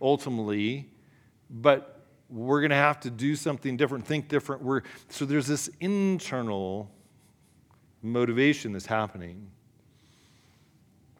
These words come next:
All of us are engaged and have been engaged and will be engaged in journeys to get to something new, to get to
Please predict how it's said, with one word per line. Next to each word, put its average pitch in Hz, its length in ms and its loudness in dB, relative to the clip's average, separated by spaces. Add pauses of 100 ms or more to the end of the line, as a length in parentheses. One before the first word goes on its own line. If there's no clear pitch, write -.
(600)
All 180 240 10
of 147 100 6
us 120 340 4
are 113 360 4 (520)
engaged 123 880 2
and 113 100 -4
have 139 340 4
been 110 180 -2
engaged 107 560 -2
and 110 180 -4 (380)
will 151 260 8
be 139 220 6
engaged 117 520 2
in 113 400 -6 (240)
journeys 101 720 -8 (760)
to 139 160 0
get 160 320 8
to 139 360 2
something 117 720 -2
new, 98 300 -2
to 107 180 -4
get 131 320 2
to 113 340 4